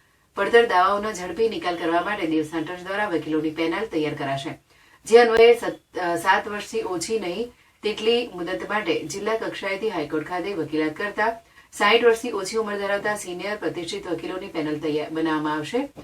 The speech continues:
સદર્ભ લાયકાત ધરાવતા ઉમેદવારો પાસેથી નિયત નમૂનામાં અરજી ફોર્મમાં અરજીઓ મંગાવવામાં આવી છે. આ જગ્યાઓ માટે ઉમેદવારી નોંધાવવા ઈચ્છતા હોય તે ઉમેદવારોએ નિયત નમૂનામાં અરજી ફોર્મમાં જરૂરી પ્રમાણપત્રોની પ્રમાણિત નકલો સહિત તારીખ પચીસ બે બે હજાર પચીસ સુધીમાં વહીવટદાર શ્રી આરાસુરી અંબાજી માતા દેવસ્થાન ટ્રસ્ટ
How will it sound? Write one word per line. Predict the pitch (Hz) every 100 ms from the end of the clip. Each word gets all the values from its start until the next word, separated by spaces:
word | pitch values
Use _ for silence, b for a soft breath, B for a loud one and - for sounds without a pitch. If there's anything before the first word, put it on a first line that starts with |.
| B B B
સદર્ભ | - 214 233 233
લાયકાત | 233 196 170 208
ધરાવતા | 202 202 202 208 214 208 - 165
ઉમેદવારો | 165 165 165
પાસેથી | 175 170 170 170 202
નિયત | 175 165 -
નમૂનામાં | 156 170 180 196 196
અરજી | 170 202
ફોર્મમાં | 202 214 208 170
અરજીઓ | 160 175 220
મંગાવવામાં | 175 151 147 147
આવી | 143 147
છે. | 226 285 - B B -
આ | 226
જગ્યાઓ | 233 226 226
માટે | 226 220 233
ઉમેદવારી | 180 180 202 202
નોંધાવવા | 202 185 190 202
ઈચ્છતા | 208 - - 180
હોય | 202 165
તે | 170
ઉમેદવારોએ | 160 170 180 190 196 208
નિયત | 185 170 147
નમૂનામાં | 180 175 190 190 196
અરજી | 156 143 151
ફોર્મમાં | 175 170 196
જરૂરી | 160 151 156
પ્રમાણપત્રોની | 151 151 165 170 190 196 202
પ્રમાણિત | - 156 151 143
નકલો | 147 156 160
સહિત | 180 220 240 - b b b
તારીખ | 220 233
પચીસ | 233 220 226
બે | 226 226
બે |
હજાર | 214 208 220
પચીસ | 214 - 214
સુધીમાં | 214 196 196 202 175
વહીવટદાર | 160 170 170 196
શ્રી | 190 170
આરાસુરી | 156 160 202 214
અંબાજી | 170 175 196
માતા | 196 196 202
દેવસ્થાન | 165 147 156 151
ટ્રસ્ટ | 165 240 -